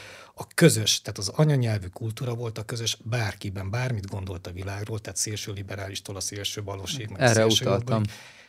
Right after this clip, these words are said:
Speaker 2: Igen.
Speaker 1: Eb-, ebben konszenzus volt, és ezt a konszenzust rúgták fel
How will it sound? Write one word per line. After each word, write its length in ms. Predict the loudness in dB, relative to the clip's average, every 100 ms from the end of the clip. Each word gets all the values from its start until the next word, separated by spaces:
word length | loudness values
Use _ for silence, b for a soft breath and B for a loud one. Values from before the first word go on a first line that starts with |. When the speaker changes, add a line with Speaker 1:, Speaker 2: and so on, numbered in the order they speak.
| B
Speaker 2:
Igen. 220 | -4 4
Speaker 1:
Eb-, 260 | 4 4 0
ebben 420 | 0 2 2 2
konszenzus 640 | 0 0 -2 -2 -4 -4
volt, 240 | -6 -10 -10
és 120 | -6
ezt 300 | 0 0 0
a 60 |
konszenzust 640 | -2 -2 0 -2 -4 -8 -12 -10
rúgták 520 | -4 -4 -4 -8 -10
fel 380 | -8 -6 -4 -8